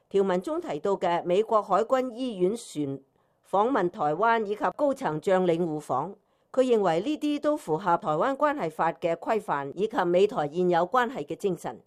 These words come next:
因此國防部會仔細研讀條文嘅性質，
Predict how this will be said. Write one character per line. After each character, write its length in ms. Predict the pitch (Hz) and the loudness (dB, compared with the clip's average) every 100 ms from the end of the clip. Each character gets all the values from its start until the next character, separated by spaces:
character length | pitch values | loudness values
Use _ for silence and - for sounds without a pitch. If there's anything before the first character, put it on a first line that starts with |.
| _ _ _ | _ _ _
因 180 | 262 277 | -6 -4
此 140 | 302 | -4
國 120 | 269 | -2
防 220 | 220 165 156 | -2 -2 0
部 380 | 175 170 170 | 4 4 4
會 120 | 196 196 | 2 2
仔 180 | - | -2
細 300 | 220 - 214 190 - | -8 -2 0 2 0
研 200 | 147 147 | -4 -2
讀 140 | 165 | -2
條 240 | 160 165 139 | -4 -2 -2
文 260 | 143 143 | -2 -4
嘅 160 | 147 175 | -2 -2
性 280 | 175 175 175 | 0 -2 0
質， 220 | 202 190 | 0 -2